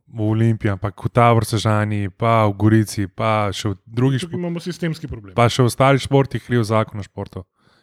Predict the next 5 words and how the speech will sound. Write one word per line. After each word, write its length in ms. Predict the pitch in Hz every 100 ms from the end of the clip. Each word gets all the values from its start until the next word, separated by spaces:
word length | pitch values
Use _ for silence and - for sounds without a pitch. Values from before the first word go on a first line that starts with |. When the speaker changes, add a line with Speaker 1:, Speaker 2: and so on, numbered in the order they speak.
| _ -
Speaker 1:
ki, 240 | 135 147 147 143 123 -
m, 280 | 139 127 113 _ _ _ _ _ _ -
na 240 | 127 131
eni 180 | 143 147
strani 540 | - 135 135 139 127